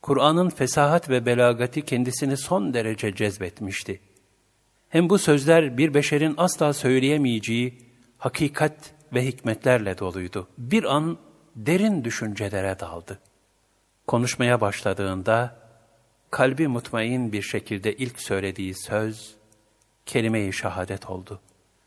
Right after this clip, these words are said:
"Eşhedü en la ilahe illallah ve eşhedü enne Muhammeden abduhu ve rasulü."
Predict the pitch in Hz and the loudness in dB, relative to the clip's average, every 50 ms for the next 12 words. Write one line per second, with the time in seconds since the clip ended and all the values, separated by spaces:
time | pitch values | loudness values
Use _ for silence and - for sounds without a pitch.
0 | _ _ _ _ _ _ - 175 185 - - - 135 117 127 - 123 123 117 117 | _ _ _ _ _ _ -2 0 0 0 2 0 2 2 2 2 2 2 2 2
1 | 120 123 127 127 127 127 113 120 113 117 117 117 113 120 120 110 - 160 151 139 | 4 6 8 8 8 6 6 4 4 6 6 6 6 4 2 2 4 4 4 6
2 | 120 117 110 107 104 113 123 127 131 131 123 117 107 98 - - - - - - | 6 4 4 4 6 10 12 12 12 12 12 10 8 6 2 -2 -10 -18 -20 -20
3 | - - - - - - - - 131 135 - 185 196 - - - 151 160 156 147 | -20 -20 -20 -20 -20 -20 -4 0 2 4 6 6 6 6 4 4 6 6 6 8
4 | 151 147 - - 175 185 175 165 160 151 147 143 139 139 135 - - 160 165 165 | 6 6 6 8 6 6 6 4 2 4 4 4 4 4 2 2 4 4 4 4
5 | 143 135 131 123 120 131 123 123 113 117 - 139 151 139 127 110 120 120 107 117 | 4 4 4 4 6 6 4 4 4 6 6 6 6 6 4 2 2 2 4 4
6 | 120 120 113 107 104 104 107 107 104 98 98 - - - 101 92 85 90 85 | 4 4 4 4 4 4 4 4 4 2 -2 -4 -4 -4 -4 -4 -4 -6 -10